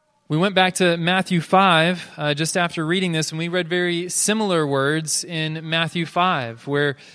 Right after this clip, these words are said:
Jesus spoke the words, "Not everyone who calls me Lord, Lord will enter into my Father's kingdom." And so clearly this, this message of Jesus was something that he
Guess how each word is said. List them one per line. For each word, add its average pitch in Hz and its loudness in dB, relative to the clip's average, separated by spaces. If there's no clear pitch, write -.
Jesus 170 2
spoke 180 0
the 170 -2
words, 170 0
"Not 180 -2
everyone 185 -2
who 175 -4
calls 180 0
me 156 -4
Lord, 180 2
Lord 156 2
will 156 -4
enter 175 -4
into 160 -4
my 151 -4
Father's 165 -6
kingdom." 151 -12
And 156 -6
so 196 2
clearly 240 0
this, 185 0
this 175 -2
message 190 0
of 156 -4
Jesus 147 -4
was 175 -4
something 226 -4
that 175 -4
he 196 -6